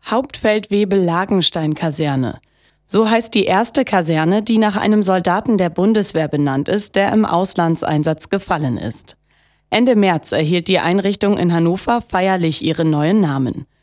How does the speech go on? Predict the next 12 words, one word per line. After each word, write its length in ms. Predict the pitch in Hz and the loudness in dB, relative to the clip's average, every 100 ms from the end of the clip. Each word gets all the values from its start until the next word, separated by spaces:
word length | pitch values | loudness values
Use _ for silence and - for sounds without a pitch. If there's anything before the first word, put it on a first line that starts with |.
| _ _ _ - | _ _ _ -8
Zuvor 480 | 185 160 180 180 240 | -6 -4 0 0 0
hieß 280 | 220 214 | 0 0
sie 200 | - 208 | 0 0
Emmich-Cambrai-Kaserne. 1600 | - 175 214 220 - 196 185 165 175 190 - 170 165 147 127 143 - _ _ _ _ _ | 0 0 2 0 -2 -2 0 0 -2 -2 -2 -2 0 0 -2 -4 -12 _ _ _ _ _
Emmich 380 | 170 196 262 - | 0 2 0 -2
für 160 | 220 214 | -2 0
den 200 | 214 190 | 0 0
preußischen 560 | 180 208 - 208 196 | -2 0 0 0 0
General 540 | 175 175 160 165 170 - | 0 0 0 0 0 0
Otto 280 | 196 233 185 | -2 -2 -2
von 260 | - 151 | -2 -2
Emmich. 440 | 151 151 170 - | 0 0 0 -2